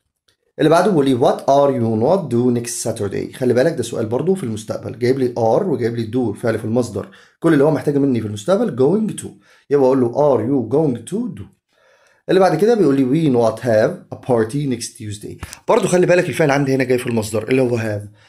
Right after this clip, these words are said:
ركز كده معايا، هي خطوات بيكون عندي am و is و are going to والفعل في المصدر. طيب أنا عندي الفاعل we والفعل في المصدر have، يبقى كل اللي أنا محتاجه طالما الفاعل جمع are going to والمصدر موجود عندي في الجملة. اللي بعده I am going to not my friends for dinner.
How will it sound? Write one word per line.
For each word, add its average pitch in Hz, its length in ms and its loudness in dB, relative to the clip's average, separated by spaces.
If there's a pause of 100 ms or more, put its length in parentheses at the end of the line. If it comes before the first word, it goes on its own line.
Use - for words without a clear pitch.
(220)
ركز - 260 0
كده 165 140 2
معايا، 110 320 2
هي 175 160 4
خطوات 117 400 0
بيكون 123 260 -2
عندي 139 280 0
am 139 320 0
و 143 120 0
is 120 80 -8
و 151 280 0
are 262 40 0 (480)
going 147 340 2
to - 40 -2
والفعل 156 380 0
في 107 60 -6
المصدر. 101 300 -6
طيب 120 240 -2
أنا 127 100 0
عندي 180 160 2
الفاعل 180 320 2
we 247 160 -2 (240)
والفعل 175 240 2
في 151 60 0
المصدر 139 320 2
have، 107 200 -4
يبقى 120 140 -6
كل 170 100 -2
اللي 170 120 4
أنا 160 80 2
محتاجه 226 300 0
طالما 151 240 2
الفاعل 151 280 -2
جمع 139 260 0 (400)
are 135 280 4
going 190 460 2 (140)
to 127 40 -4 (540)
والمصدر 175 380 0
موجود 131 200 0
عندي 120 140 0
في 104 60 -10
الجملة. 101 240 -12 (880)
اللي 175 140 4
بعده 202 340 4
I 135 160 4
am 190 320 2
going 156 280 2
to 143 300 2
not 139 260 0
my 120 120 4 (120)
friends 113 340 0
for 107 520 -2
dinner. 107 220 -2